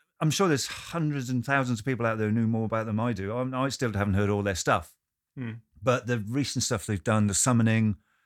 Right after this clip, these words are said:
Speaker 1: um, and all that sort of stuff is, is so cool. It's just cool, and it's great sounding, and, and they do the mask thing 'cause they want it to be all about the music, and they're live. They're just, you know, the visual, and that's a great vocal, I think, as well.
Speaker 2: Yeah.
Speaker 1: And,
Speaker 2: Well, s-,
Speaker 1: um,
Speaker 2: well, talking to Dillinger,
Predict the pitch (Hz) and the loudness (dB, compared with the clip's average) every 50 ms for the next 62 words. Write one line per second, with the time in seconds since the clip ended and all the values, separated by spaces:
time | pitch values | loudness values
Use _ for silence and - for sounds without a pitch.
0 | _ _ _ _ _ _ _ _ 101 101 98 98 101 98 95 98 104 107 - 107 | _ _ _ _ _ _ _ _ 0 0 2 2 2 2 2 2 0 -2 -4 -4
1 | 123 120 113 110 107 107 110 107 - 117 - - - 113 107 101 120 110 92 90 | -2 -2 0 0 0 -2 -2 -6 -8 -10 -10 -8 -8 -8 -8 -8 -8 -10 -10 -10
2 | 104 127 117 110 95 - - - - - 131 104 87 80 - 82 80 80 87 98 | -12 -10 -8 -8 -6 -6 -8 -8 -10 -10 -8 -10 -10 -10 -12 -14 -12 -10 -8 -8
3 | 104 - - 147 127 - - - - 92 87 85 85 76 - _ _ _ _ _ | -8 -8 -8 -8 -8 -10 -10 -10 -8 -8 -8 -8 -12 -14 -18 _ _ _ _ _
4 | _ _ _ _ - 104 98 - _ 131 127 120 104 - - 98 87 92 95 92 | _ _ _ _ -12 -12 -12 -12 _ -6 -6 -4 -4 -6 -6 -6 -4 -4 -4 -4
5 | 92 92 95 95 95 98 92 87 - _ _ _ _ _ _ _ _ _ - 120 | -4 -4 -2 -2 -2 -2 -2 -4 -6 _ _ _ _ _ _ _ _ _ -2 0
6 | 123 123 107 151 135 117 107 104 104 104 104 95 - - - - 107 107 104 104 | 0 2 2 2 2 4 4 4 2 2 0 0 -4 -6 -4 -2 0 2 2 0
7 | 90 92 104 101 98 107 101 92 - - 107 101 101 104 101 95 101 101 104 95 | 0 0 -2 0 0 0 -2 -2 -4 -6 -4 -2 -2 -2 -2 -2 -2 -2 0 0
8 | 92 95 98 98 101 95 87 98 98 95 92 - 101 98 98 98 101 101 98 87 | 0 2 2 0 0 0 0 -2 -2 -2 -4 -2 -2 0 0 0 0 -2 -4 -6
9 | 90 87 _ _ _ _ _ 107 _ 131 120 113 123 123 123 123 123 120 110 90 | -12 -18 _ _ _ _ _ -20 _ -14 -8 -4 -2 0 2 2 2 0 -2 -2
10 | 98 101 95 82 98 98 82 - - 104 98 92 92 92 95 92 98 95 107 92 | -4 -4 -4 -4 -6 -8 -8 -6 -6 -4 -2 -2 -2 -2 -4 -6 -6 -8 -8 -8
11 | 98 92 98 101 107 113 117 117 - - 117 101 110 107 107 104 85 98 98 95 | -6 -8 -6 -6 -6 -8 -8 -10 -10 -10 -10 -4 -2 -2 -2 -2 -4 -4 -4 -4
12 | 85 - 87 85 85 78 85 87 85 85 - 92 92 87 85 78 - - - 127 | -4 -6 -8 -8 -6 -6 -6 -6 -8 -8 -8 -8 -6 -6 -6 -8 -12 -12 -8 -6
13 | 120 110 107 104 98 98 - _ _ _ _ - 95 98 151 151 101 101 98 98 | -4 -4 -4 -6 -8 -10 -16 _ _ _ _ -6 -2 0 2 2 2 0 0 2
14 | 101 156 151 - 190 208 196 175 131 131 156 160 165 151 123 113 113 117 131 | 2 2 2 2 -2 -2 0 -2 0 0 0 0 0 -2 -4 -6 -6 -8 -12